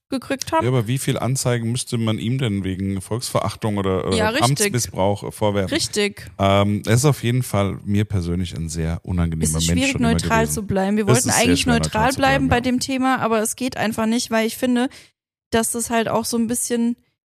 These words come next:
Speaker 1: menschenverachtend ist.
Speaker 2: Ja, weil grad so mit den, mit den Werten, mit denen man aufgewachsen ist und die man eingeredet hat, äh,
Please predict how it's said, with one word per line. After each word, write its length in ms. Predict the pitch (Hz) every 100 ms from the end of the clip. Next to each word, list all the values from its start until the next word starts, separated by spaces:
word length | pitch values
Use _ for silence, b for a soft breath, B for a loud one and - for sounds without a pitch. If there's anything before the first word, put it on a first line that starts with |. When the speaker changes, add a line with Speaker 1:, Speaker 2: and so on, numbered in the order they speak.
| _
Speaker 1:
menschenverachtend 920 | 220 233 247 226 214 - 160 - 98
ist. 300 | - - -
Speaker 2:
Ja, 180 | 90 117
weil 140 | 107 90
grad 240 | 92 107
so 160 | 127 120
mit 220 | 117 -
den, 160 | 107 104
mit 180 | 104
den 160 | 107 101
Werten, 380 | 101 120 127 110
mit 160 | 104
denen 160 | 104 107
man 160 | 104 95
aufgewachsen 680 | 120 123 107 101 - 110
ist 260 | 85 107 -
und 260 | 95 98 101
die 80 |
man 140 | 98 87
eingeredet 520 | 101 104 98 98 -
hat, 240 | 92 -
äh, 460 | 60 78 98 78